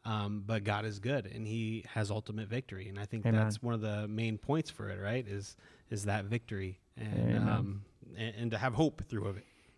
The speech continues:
Speaker 2: Yeah, and I think to see that we have Christians in our world that are going through the great tribulation right now,
Speaker 1: Mm.
Speaker 2: or a great tribulation, I don't know if it's the, but,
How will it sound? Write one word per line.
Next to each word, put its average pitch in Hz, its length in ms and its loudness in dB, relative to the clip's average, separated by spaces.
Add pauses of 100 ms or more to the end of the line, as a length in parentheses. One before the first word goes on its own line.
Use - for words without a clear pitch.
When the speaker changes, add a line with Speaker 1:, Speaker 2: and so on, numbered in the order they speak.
(140)
Speaker 2:
Yeah, 240 160 2
and 226 100 2
I 160 60 6
think 180 200 4
to 151 80 4
see 175 220 4
that 143 140 8
we 131 100 8
have 123 100 4
Christians 135 440 4
in 123 80 8
our 123 100 8
world 123 240 6
that 120 80 6
are 120 80 6
going 123 300 6
through 123 200 4
the 117 80 2
great 117 260 4
tribulation 120 600 4
right 120 200 4
now, 127 240 6
Speaker 1:
Mm. 127 60 10
Speaker 2:
or 113 260 6
a 147 180 8
great 120 260 6
tribulation, 120 600 4
I 113 40 4
don't 117 80 2
know 120 60 2
if 113 80 -2
it's 113 140 -4
the, 131 300 2
but, 120 220 4